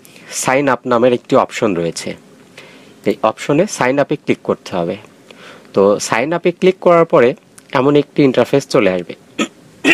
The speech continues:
<clears throat> তো আপনাদের এখানে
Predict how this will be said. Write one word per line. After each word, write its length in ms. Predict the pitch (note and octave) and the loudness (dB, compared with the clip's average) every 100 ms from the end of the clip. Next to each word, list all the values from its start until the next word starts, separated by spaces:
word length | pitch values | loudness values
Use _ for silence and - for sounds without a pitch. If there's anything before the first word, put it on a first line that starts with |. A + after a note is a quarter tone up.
| - C4+ F#3 - | 2 2 0 -4
<clears throat> 1200 | _ - - - - - - - - - - - | _ -20 -20 -20 -20 -20 -20 -20 -20 -20 -6 0
তো 180 | G#2+ - | 2 2
আপনাদের 400 | B2+ D#3+ E3+ F#3 | 0 -2 0 4
এখানে 380 | F3+ F#3+ E3+ C3+ | 4 4 2 2